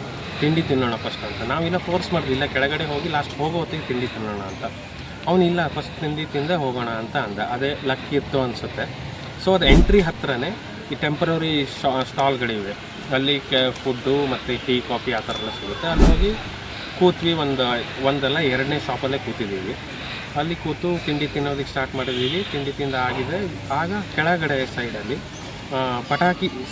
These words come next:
ಸೇಮ್ exactly ಪಟಾಕಿ ಥರನೇ ಎರಡು ಬಾರಿ ಸೌಂಡ್ ಬಂತು, ಠಾಪ್ ಠಾಪ್ ಅಂತ ಸೌಂಡ್ ಬಂತು ಎರಡು ಬಾರಿ. ನಾವು "ಏನು, ಏನು?" ಅಂತ ಹೋಟೆಲ್ನವನ್ನ ಕೇಳಿದಾಗ, "ಓ, ಪಟಾಕಿ ಆಪ್ ಗಬ್ರಾವ್" ಮತ್ತಂತ ಆ ಥರ ಹಿಂದಿನಲ್ಲಿ ಅವನು, "ಪಟಾಕಿ ಅದು, ಏನು ಹೆದರಬೇಡಿ,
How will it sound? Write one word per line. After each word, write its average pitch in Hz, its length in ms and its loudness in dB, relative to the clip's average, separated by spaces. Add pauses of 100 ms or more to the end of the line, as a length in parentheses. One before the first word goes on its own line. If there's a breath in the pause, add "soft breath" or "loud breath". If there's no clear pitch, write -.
ಸೇಮ್ 175 180 2
exactly 160 360 0
ಪಟಾಕಿ 151 360 -2
ಥರನೇ 139 300 -2
ಎರಡು 139 500 0
ಬಾರಿ 127 200 0
ಸೌಂಡ್ 113 300 -4
ಬಂತು, 98 220 -6
ಠಾಪ್ 120 340 -4
ಠಾಪ್ 113 180 -4
ಅಂತ - 360 -10
ಸೌಂಡ್ 139 240 2
ಬಂತು 104 240 -4
ಎರಡು 107 160 -2
ಬಾರಿ. 95 240 -6 (1040)
ನಾವು 185 200 4
"ಏನು, 196 180 6
ಏನು?" 170 200 4
ಅಂತ 165 160 -2
ಹೋಟೆಲ್ನವನ್ನ 151 560 -2
ಕೇಳಿದಾಗ, 131 460 2 (1000)
"ಓ, 151 80 0
ಪಟಾಕಿ 139 480 2
ಆಪ್ 123 200 -2
ಗಬ್ರಾವ್" 117 420 4
ಮತ್ತಂತ 110 280 -4
ಆ 110 60 0
ಥರ 113 160 -4 (100)
ಹಿಂದಿನಲ್ಲಿ 113 440 -2
ಅವನು, 110 280 -4
"ಪಟಾಕಿ 120 400 -2
ಅದು, 113 220 -2
ಏನು 127 180 0
ಹೆದರಬೇಡಿ, 127 500 -2